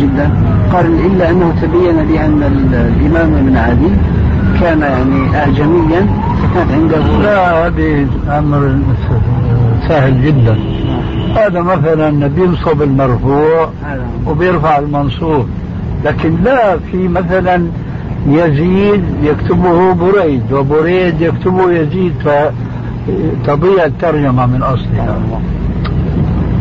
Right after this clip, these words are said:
Speaker 2: هذا صحيح معروف عن، آه، ابن علي، كان حافظا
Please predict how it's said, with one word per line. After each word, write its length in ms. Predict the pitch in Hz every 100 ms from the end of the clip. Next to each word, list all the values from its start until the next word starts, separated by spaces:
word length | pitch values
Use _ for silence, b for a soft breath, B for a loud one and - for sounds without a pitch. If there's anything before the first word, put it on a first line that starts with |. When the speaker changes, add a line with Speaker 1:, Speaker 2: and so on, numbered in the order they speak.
| - - -
Speaker 2:
هذا 220 | 165 170
صحيح 400 | - 214 196 214
معروف 520 | 156 165 165 208 139
عن، 300 | 143 123 120 117
آه، 1500 | 113 110 107 - - - - - - - 254 - 269 -
ابن 220 | 120 113 110
علي، 360 | 113 120 127 123 - - - - - - - - - - - 185
كان 240 | 262 165
حافظا 600 | - 165 131 120 110 135